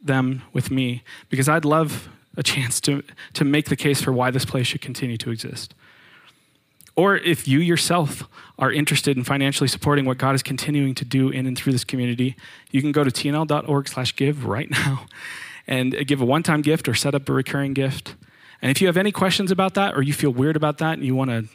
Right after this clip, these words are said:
tell me why that's weird, I would love to talk to you about that. We are very open about our finances around here. We're very blunt about the fact that, like, it takes money to run a church, and that does feel weird sometimes, but it's also just the reality that we live in. And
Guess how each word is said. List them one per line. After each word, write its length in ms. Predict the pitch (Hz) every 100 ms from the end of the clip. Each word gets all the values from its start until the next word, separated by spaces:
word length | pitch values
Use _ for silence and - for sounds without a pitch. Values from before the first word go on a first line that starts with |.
| - _
tell 180 | - 127
me 160 | 147 143
why 440 | 123 123 147 147
that's 260 | 143 135 -
weird, 320 | 143 160 156
I 140 | 135
would 120 | 127 123
love 220 | 139 135
to 80 | 131
talk 200 | 127 123
to 80 | 123
you 60 |
about 240 | 110 113 110
that. 200 | - - - - - -
We 180 | 143 175
are 120 | 147
very 340 | 123 147 160 151
open 320 | 139 139 147
about 260 | 135 135 131
our 100 | 123
finances 500 | 135 139 139 156 139
around 260 | 139 135
here. 260 | 147 143 135 - - - - -
We're 100 | 147
very 180 | 190
blunt 280 | 151 156 165
about 180 | 160 156
the 60 | 160
fact 280 | 143 143 -
that, 120 | 123
like, 200 | 123 123
it 100 | 127
takes 220 | 143 127
money 240 | 131 139 135
to 140 | 139
run 160 | 131 127
a 60 |
church, 500 | 113 139 131 - - - - -
and 140 | 131
that 100 | 135
does 280 | 135 139 -
feel 280 | - 147 117
weird 260 | 117 135
sometimes, 440 | - 143 147 156 151
but 120 | 151
it's 100 | 120
also 220 | 165 156
just 220 | 135 139
the 80 | -
reality 360 | 120 120 120 120
that 160 | 110
we 60 | 117
live 220 | 110 110
in. 180 | 117 120 - _ - - -
And 500 | - 151 123 135 -